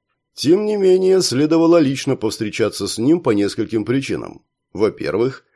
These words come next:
заказ он явно получил со стороны, слишком уж ничтожна была цель. Ну какой выкуп можно взять с бедной семьи за девочку? Значит, кто-то посулил большой куш за выполнение грязной работы. Узнать имя заказчика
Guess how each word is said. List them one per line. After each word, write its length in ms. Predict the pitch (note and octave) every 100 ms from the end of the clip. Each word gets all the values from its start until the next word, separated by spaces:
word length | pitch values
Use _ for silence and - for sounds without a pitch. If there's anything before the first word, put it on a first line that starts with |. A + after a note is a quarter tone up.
| -
заказ 600 | G2+ G#2+ F#2 G2 A#2 -
он 120 | G2
явно 380 | F2+ G2+ G2 G#2
получил 440 | G#2 G#2+ A2 A#2+
со 160 | A2 C3
стороны, 640 | - D3 D#3 F3+ B2+ E2+ _
слишком 500 | - A2 G#2+ A#2 A2
уж 200 | A#2 -
ничтожна 560 | B2+ C3+ - F#3 G#2 F2
была 220 | F#2+ A#2+
цель. 320 | - D2 - _ _ _ -
Ну 240 | G#2 B2
какой 400 | C#3 C#3+ F#3 F#3
выкуп 340 | F3+ G3 B2
можно 340 | G2 A2 F#2+ A2
взять 280 | F#2+ B2 F2
с 60 |
бедной 360 | D#2+ A#2 A2+ A#2
семьи 320 | - A#2+ B2+
за 140 | B2 C#3+
девочку? 640 | F3 A#2 - - - _ _ -
Значит, 440 | G2 G#2+ G#2 F#2
кто-то 340 | - C3+ D3
посулил 640 | B2+ A#2+ - B2+ D3+ C#3 - - -
большой 440 | F#2+ D3 - F#3
куш 300 | F#3 G3+ A2+
за 180 | E2+ G2
выполнение 580 | G2+ - G#2+ A2 G#2 G#2
грязной 400 | A2+ G#2 F2 A2
работы. 440 | C#3 F2 - - _ _ _ _
Узнать 600 | - G#2 F2 A#2+ D3+ D#3
имя 400 | - A#2+ C#3 C#3
заказчика 880 | B2 A2 - C#3 D#3+ E3 D#3 E3 C#3+